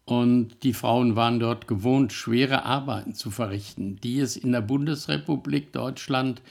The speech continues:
äh, kaum gab, die nicht zur Verfü-, diese Arbeitsplätze wurden nicht zur Verfügung gestellt. Äh, die Industrie war gar nicht darauf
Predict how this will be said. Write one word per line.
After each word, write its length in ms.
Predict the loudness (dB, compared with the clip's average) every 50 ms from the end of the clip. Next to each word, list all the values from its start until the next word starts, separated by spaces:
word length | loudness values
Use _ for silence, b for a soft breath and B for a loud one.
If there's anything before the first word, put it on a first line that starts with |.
| B B B B B _ _ _ _
äh, 180 | -8 -4 -4 -4
kaum 640 | -4 -4 -4 -2 0 2 2 4 4 4 2 0 0
gab, 420 | -2 -2 -2 -2 -4 -4 -6 -8 -6
die 120 | -6 -4
nicht 240 | -4 -6 -8 -8 -6
zur 180 | -2 -2 -2
Verfü-, 380 | 0 0 -2 -4 -4 -4 -6 -6
diese 380 | -4 -2 -2 -2 -2 -2 -2 -2
Arbeitsplätze 680 | -2 -2 -2 -2 -4 -4 -6 -8 -6 -4 -4 -4 -2
wurden 240 | 0 0 0 0 0
nicht 200 | -2 -2 -4 -6
zur 100 | -8 -6
Verfügung 460 | -4 -6 -4 0 2 2 4 4 2
gestellt. 500 | 0 -4 -10 -10 -12 -10 -10 -12 -14 -18 -20 B B B B B B B B B B B B -8 -4
Äh, 280 | 0 2 2 2 0 -2 -6 -16 -20 _ _
die 300 | -14 -6 -2 -2 0 4
Industrie 520 | 4 6 6 4 4 0 2 2 4 4
war 140 | 4 4 2
gar 160 | 2 2 2
nicht 180 | 0 0 -2 -2
darauf 320 | -2 -2 -2 -4 -6 -8